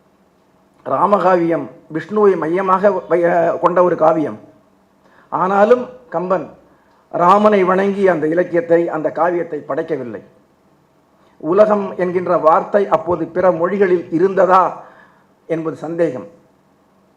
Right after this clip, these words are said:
அத்தகைய காலகட்டத்தில் "உலகம் யாவையும்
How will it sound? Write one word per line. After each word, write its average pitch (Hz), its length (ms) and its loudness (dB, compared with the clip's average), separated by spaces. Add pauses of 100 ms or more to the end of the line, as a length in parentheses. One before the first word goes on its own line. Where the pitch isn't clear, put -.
(640)
அத்தகைய 196 540 2
காலகட்டத்தில் 190 800 -2
"உலகம் 208 500 0
யாவையும் 214 560 2